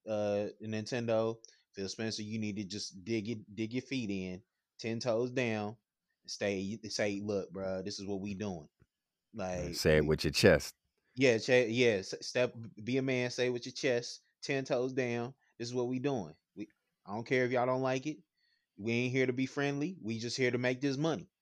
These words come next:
Speaker 1: 'Cause that's what they doing anyway. We ain't here to be friends. We just here to make this money. Like, psh, I mean, we wanna give y'all a good product. That's, that's not, that's, that's true.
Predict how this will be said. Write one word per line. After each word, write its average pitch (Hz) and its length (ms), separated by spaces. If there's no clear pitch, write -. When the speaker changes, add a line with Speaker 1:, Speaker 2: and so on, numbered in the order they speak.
Speaker 1:
'Cause 120 120
that's 143 140
what 147 120
they 143 140
doing 151 240
anyway. 247 420
We 101 100
ain't 180 100
here 208 80
to 214 60
be 220 80
friends. 202 480
We 285 100
just - 160
here 147 100
to 160 60
make 196 180
this 220 140
money. 220 380
Like, 95 320
psh, - 180
I 107 60
mean, 123 140
we 165 40
wanna 165 200
give 143 200
y'all 135 160
a 127 60
good 135 220
product. 196 460
That's, 147 180
that's 127 320
not, 127 260
that's, 120 280
that's 107 380
true. 320 420